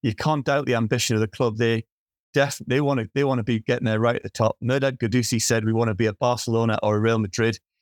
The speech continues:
They wanna increase the value of the club by tenfold, um, the Saudis, from three hundred million to three billion.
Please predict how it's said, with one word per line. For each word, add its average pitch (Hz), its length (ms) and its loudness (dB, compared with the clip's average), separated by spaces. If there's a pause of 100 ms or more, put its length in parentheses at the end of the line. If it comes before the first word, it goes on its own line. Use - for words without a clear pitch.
(140)
They 117 80 -2
wanna 123 180 0
increase 123 340 -2
the 127 100 -4
value 135 360 2
of 113 80 -2
the 113 80 -6
club 110 300 -2
by 107 240 2
tenfold, 110 720 -2 (100)
um, 107 260 2
the 98 60 -4
Saudis, 107 460 0 (320)
from 110 120 -2
three 147 240 -2
hundred 123 160 -2
million 113 260 0
to - 60 -8
three 120 260 -2
billion. 107 440 0